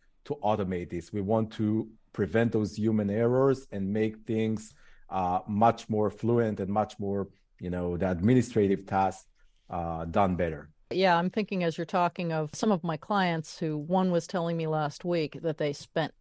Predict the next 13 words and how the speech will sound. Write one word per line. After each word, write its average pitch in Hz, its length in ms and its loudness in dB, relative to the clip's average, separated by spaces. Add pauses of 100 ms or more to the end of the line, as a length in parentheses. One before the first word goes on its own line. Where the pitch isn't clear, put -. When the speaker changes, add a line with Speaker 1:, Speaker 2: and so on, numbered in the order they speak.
(120)
Speaker 2:
hours 185 400 6
running 170 280 -2
something 165 320 -4
to 151 60 -2
ground 160 360 -2
and 156 100 -4
they 156 60 -4
were 151 100 -4
just 151 240 -10
fat 165 220 2
fingering 160 400 -2
mac 156 220 -2
addresses. 147 640 -4